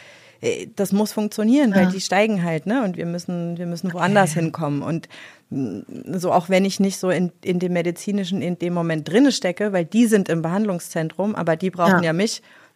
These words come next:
Speaker 1: damit's auch irgendwie weiterläuft. Und, äh,
Speaker 2: Klar.
Speaker 1: so funktionieren wir halt alle in diesem Gefüge und, und spüren aber, glaub ich, auch, auch diese Dringlichkeit, die da dahinter steckt.
Speaker 2: Und, äh,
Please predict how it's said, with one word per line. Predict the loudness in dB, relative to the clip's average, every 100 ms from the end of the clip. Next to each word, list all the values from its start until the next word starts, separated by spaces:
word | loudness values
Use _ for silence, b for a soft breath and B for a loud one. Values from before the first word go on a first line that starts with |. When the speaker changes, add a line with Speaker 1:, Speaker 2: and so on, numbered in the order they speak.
| -6
Speaker 1:
damit's | -2 -2 -2
auch | -4 -2
irgendwie | -4 -4 -2
weiterläuft. | -2 -2 -2 0 0 0 -4
Und, | -8 -8 -8
äh, | -8
Speaker 2:
Klar. | -4 0 2
Speaker 1:
so | 0
funktionieren | -2 -8 -4 -2 0
wir | 0 -2
halt | -2
alle | 0 0 0
in | -2
diesem | -4 -4
Gefüge | -4 -4 2 4 2 b b b b -10
und, | -6 -4
und | -4 -6
spüren | -8 -2 2 2
aber, | 2 0
glaub | 0 -2
ich, | -2
auch, | -6 -8 -10
auch | -8 -8 -10 _
diese | -8 -8
Dringlichkeit, | -6 -2 -2 -2 -6 -6
die | -4
da | -2
dahinter | -2 -4 -6
steckt. | -8 -8 -10 -18 _ _ _ B B B B B 4
Speaker 2:
Und, | 4 4 -2
äh, | -2